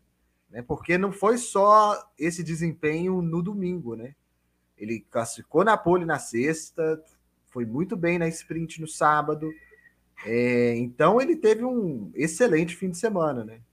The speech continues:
Andou, bateu de frente com o Hamilton nesse fim de semana.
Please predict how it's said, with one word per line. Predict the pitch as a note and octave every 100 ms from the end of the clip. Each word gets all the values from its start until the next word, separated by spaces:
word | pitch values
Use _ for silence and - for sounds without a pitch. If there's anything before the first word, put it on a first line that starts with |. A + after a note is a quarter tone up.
| _
Andou, | A2+ A2 A#2+ C3 D#3 D#3+ - _ _ _ _
bateu | C#3+ D3+ F3+ G3
de | A#3+
frente | G#3+ G#3 -
com | A#3
o |
Hamilton | G3 F3 F3 C3+ A#2+
nesse | A2 -
fim | A2
de | G2+
semana. | G2+ F#2+